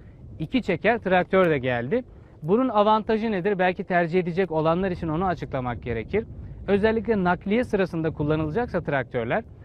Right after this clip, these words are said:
dört çeker traktörlere göre daha ekonomik, daha performanslı bir kullanım sunar. Tabii ki dört çeker traktörle de nakliyat sırasında, e, kullanmak mümkün. Ama o sırada, e, bildiğiniz gibi yol pozisyonundayken dört çekeri devre dışı bırakıp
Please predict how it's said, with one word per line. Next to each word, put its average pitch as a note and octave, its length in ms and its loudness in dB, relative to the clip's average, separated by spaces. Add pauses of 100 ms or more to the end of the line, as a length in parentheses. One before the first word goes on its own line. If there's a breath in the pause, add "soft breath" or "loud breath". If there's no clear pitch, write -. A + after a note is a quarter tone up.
(180 loud breath)
dört F3+ 200 2
çeker G#3 300 0
traktörlere F#3+ 600 0
göre F#3 320 -2
daha F#3+ 240 2
ekonomik, D3 520 -4 (260 loud breath)
daha F#3 160 6
performanslı F#3 680 2
bir G#3+ 100 2
kullanım F3+ 400 -2
sunar. C#3+ 300 -4 (380 loud breath)
Tabii B3 220 4
ki G3+ 120 0
dört F#3 180 2
çeker F#3+ 280 0
traktörle F3 680 0
de C#3+ 260 0
nakliyat C3+ 500 -2
sırasında, C3 600 -4
e, B2+ 220 -4
kullanmak C#3 520 -4
mümkün. D3+ 400 -6 (280 loud breath)
Ama G3 180 0
o A3+ 100 4
sırada, F3 460 2 (100)
e, E3 100 -6
bildiğiniz F3+ 440 0
gibi D3 280 0
yol E3 180 2
pozisyonundayken D#3 1000 -2 (360 loud breath)
dört G3+ 200 2
çekeri G3 360 -2
devre E3+ 280 2
dışı D3 200 -4
bırakıp C#3+ 340 -2